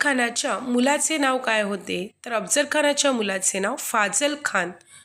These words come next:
असे होते. सिद्दी जोहरच्या वेढ्यातून निसटण्यासाठी शिवरायांचा वेश धारण करून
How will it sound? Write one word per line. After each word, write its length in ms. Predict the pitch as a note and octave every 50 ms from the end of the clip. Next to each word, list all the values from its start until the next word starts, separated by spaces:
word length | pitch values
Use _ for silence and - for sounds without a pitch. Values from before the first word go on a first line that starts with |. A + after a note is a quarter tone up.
| _ _ _ _ -
असे 240 | A3 A3 - C#4+
होते. 400 | C4+ A#3+ A3 F#3 F3 - F3+ F3 F#3 G3+ _ _ _ _ _ _ _ _ _ _ _ _ _ _ _ _ _ _ _ _ _ _ _ _ _ _ _ _ _ _ _ _ -
सिद्दी 440 | - - D#4 D#4 B3 B3 D4+ F#4 E4+
जोहरच्या 600 | - - D4 D4 C#4+ C#4+ C#4+ C#4+ C#4+ - D4 C#4
वेढ्यातून 580 | C4 A3+ G#3+ G3+ G3+ G3+ G3+ - A#3 A#3+ B3+
निसटण्यासाठी 960 | B3+ B3 B3 - D4 C#4 C#4 C#4+ - D4 D4 C#4+ C#4 - G#3+ F#3+ - G3 G#3 G#3+
शिवरायांचा 840 | - - C4 B3 A#3 A#3 A#3+ C#4 D4 D4 D4 D4 C#4 - - D4 C#4+
वेश 320 | A#3+ G3 G3+ G#3+ G3+ - -
धारण 320 | G#3+ G3 G3+ F#3 G3 G3+ G#3+
करून 300 | G3+ G#3 F#3+ F#3 G3+